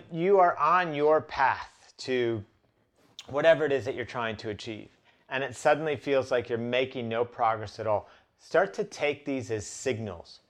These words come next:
Take these as, "Ah, I must be just on the other side of another spurt of progress." And look to embrace them. Look to treat them as the signals that you are, that,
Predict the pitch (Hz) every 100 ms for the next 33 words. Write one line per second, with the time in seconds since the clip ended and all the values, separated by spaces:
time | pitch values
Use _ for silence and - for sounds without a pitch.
0 | _ _ _ - 151 156 - 156 147 113
1 | 131 120 113 107 - _ _ _ - 135
2 | - - 117 139 151 135 - - 143 131
3 | 110 - 156 160 - 151 147 127 123 117
4 | 107 - 120 107 82 78 _ - 120 110
5 | 113 117 117 101 - - 113 - - 95
6 | - 95 92 90 - - - _ _ _
7 | - 131 135 180 180 - 175 143 110 123
8 | 131 131 101 92 113 151 - 156 143 -
9 | - _ _ _ _ _ _ - - 185
10 | 202 175 143 113 117 - 156 147 147 117
11 | 123 113 117 113 104 90 104 101 -